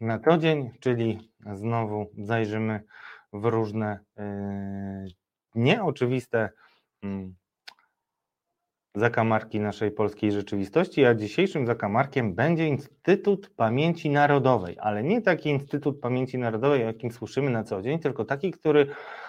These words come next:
najbardziej przez dłuższy czas emocjonował, mm, prawicowych, y, tych takich najtwardszych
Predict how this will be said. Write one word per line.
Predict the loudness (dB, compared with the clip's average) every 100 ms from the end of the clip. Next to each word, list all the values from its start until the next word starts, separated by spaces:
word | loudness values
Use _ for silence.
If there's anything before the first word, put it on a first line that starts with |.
| -6
najbardziej | 2 4 4 4 6 6 4 0 -2
przez | -2 -2 -2 -4 -2
dłuższy | -2 -2 -2 0
czas | 2 0 -2
emocjonował, | 0 2 2 2 2 4 6 8 8 6 -4 -20 -20 _ _
mm, | -6 -4 -2 -2 -2 -4 -4
prawicowych, | 6 6 8 4 4 4 4 0 -2 -4
y, | 0 0 -2 -6 -10 -10 -14 -20 -20 _
tych | -14 _
takich | -16 -16 -20 -8 -4 -2 2
najtwardszych | 2 0 -4 2 6 6 2 2 4 4